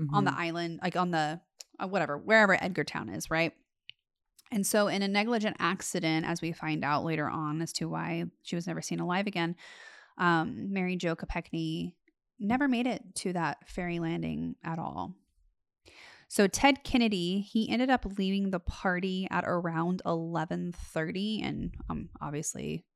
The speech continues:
Speaker 1: there's a party, right? So obviously he's probably a little tipsy.
Speaker 2: Yeah,
Speaker 1: We don't know
Speaker 2: yeah.
Speaker 1: for sure,
Speaker 2: They're
Speaker 1: but
Speaker 2: celebrating.
Speaker 1: context clues can lead us to homie was a little bit tipsy and probably shouldn't have gotten behind the wheel of the car.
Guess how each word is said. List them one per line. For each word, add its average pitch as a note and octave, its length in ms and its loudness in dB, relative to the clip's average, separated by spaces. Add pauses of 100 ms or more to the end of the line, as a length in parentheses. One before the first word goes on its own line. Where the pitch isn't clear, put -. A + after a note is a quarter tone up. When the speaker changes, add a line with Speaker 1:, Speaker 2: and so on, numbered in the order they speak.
Speaker 1:
there's D#3 180 -8
a - 120 4
party, A#3 520 6
right? F3+ 420 2
So E3 220 0
obviously E3 340 0
he's E3 120 -2
probably D3+ 360 -6
a D#3 60 -2
little C#3+ 180 -2
tipsy. - 460 -8
Speaker 2:
Yeah, C#3+ 400 6
Speaker 1:
We G#3+ 40 4
don't D#3 100 8
know - 40 8
Speaker 2:
yeah. - 60 4
Speaker 1:
for F3 80 4
sure, D#3+ 500 6
Speaker 2:
They're C4+ 120 8
Speaker 1:
but - 40 6
Speaker 2:
celebrating. C3+ 640 6
Speaker 1:
context G3 540 0
clues F3 360 2
can E3+ 220 -2
lead D#3 160 -2
us D3+ 200 -4
to D#3 460 0 (640)
homie E3+ 220 2
was D#3+ 220 -2
a - 20 -2
little D#3 120 -2
bit - 140 -2
tipsy - 380 -2
and B2+ 140 -2
probably F#3 220 4
shouldn't E3+ 260 -2
have E3+ 80 -6
gotten D3 240 -4
behind E3+ 260 -4
the D3 60 -2
wheel - 160 -2
of - 80 -10
the - 80 -4
car. - 340 -4